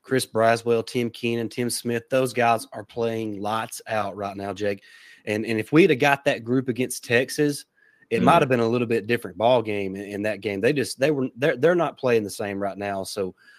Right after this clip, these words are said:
Speaker 1: uh, or as they were back then. So, uh, kudos to the defensive front. Uh, Freddie Roach has got those guys coached up right now. Tim Keenan, Jake, I, I don't know that he hasn't been Alabama's breakout player of the year this year.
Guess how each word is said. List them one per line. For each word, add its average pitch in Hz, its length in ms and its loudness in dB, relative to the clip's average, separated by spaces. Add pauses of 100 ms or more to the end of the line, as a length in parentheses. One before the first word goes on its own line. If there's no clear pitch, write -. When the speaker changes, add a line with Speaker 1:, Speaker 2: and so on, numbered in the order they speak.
(180)
Speaker 1:
uh, 117 120 -4
or 117 80 0
as 117 120 0
they 110 120 2
were 113 180 4
back 104 260 -2
then. 101 240 -6
So, 98 340 -4
uh, 80 40 -12 (220)
kudos 139 420 2
to - 60 -16
the 113 80 -2
defensive 117 440 -6
front. 120 360 -2 (280)
Uh, 95 120 -6
Freddie 123 320 2
Roach 120 320 0
has 101 100 -12
got 117 340 -4
those 110 200 -4
guys 110 260 0
coached 117 320 -4
up 117 160 0
right 113 160 -2
now. 113 160 -2
Tim 143 240 0
Keenan, 117 460 -2 (260)
Jake, 110 320 0 (300)
I, 117 80 -2 (100)
I 160 100 8
don't 180 140 4
know 123 160 2
that 113 160 -4
he 165 160 -2
hasn't 117 260 -4
been 110 140 -2
Alabama's 110 320 -2
breakout 107 500 -2
player 117 200 0
of 113 80 -2
the 110 80 -4
year 131 100 -2
this 95 180 -8
year. - 140 -18